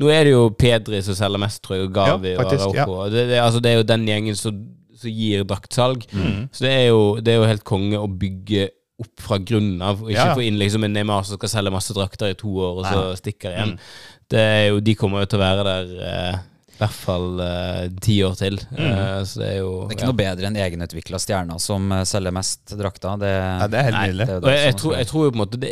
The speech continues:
Speaker 1: er, det er jo de lagene som har, altså, det er sjelden lag med stjernespillere gjør det så veldig bra. Eller sånn,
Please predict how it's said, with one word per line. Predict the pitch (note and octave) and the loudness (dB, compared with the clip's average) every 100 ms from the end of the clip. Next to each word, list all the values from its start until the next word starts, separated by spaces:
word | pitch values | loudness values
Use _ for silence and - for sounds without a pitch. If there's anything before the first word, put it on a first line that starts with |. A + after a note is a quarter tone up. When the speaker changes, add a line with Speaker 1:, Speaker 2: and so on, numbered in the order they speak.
| C#3 | 2
Speaker 1:
er, | C3 B2 A#2 G#2+ - _ - - - - - _ - - D2+ _ _ _ _ | 4 6 4 2 -4 _ -18 -18 -18 -20 -20 _ -12 -8 -8 _ _ _ _
det | A#2 B2+ A#2 C#3 | -8 -4 0 4
er | C#3 | 4
jo | |
de | B2 C3 | 4 4
lagene | C#3 C3+ B2+ A#2 A2 | 4 4 2 0 0
som | A2 G#2+ | 2 2
har, | A#2 A2 | 4 2
altså, | A2 - _ A#2+ A#2 | 0 -14 _ -6 2
det | A#2+ | 4
er | |
sjelden | - A2+ A#2 C#3 B2+ | 4 2 2 4 6
lag | C3 C3 | 6 4
med | A#2+ | 4
stjernespillere | A2 G#2 A2+ G#2+ G#2+ G2 F#2+ F#2+ F#2+ - | 4 4 2 0 -4 -2 -4 -2 -4 -4
gjør | G#2+ G#2+ A2+ G#2 G2 | -6 -2 2 2 0
det | F#2 | -2
så | G2 F#2 | -4 -4
veldig | F#2 G2 F#2 - _ _ G#2 | -2 -2 -2 -6 _ _ -2
bra. | G2 G2+ A2 G2+ _ - | 2 4 4 0 _ -6
Eller | A#2+ A2+ | 0 2
sånn, | A2+ F#2 | 4 2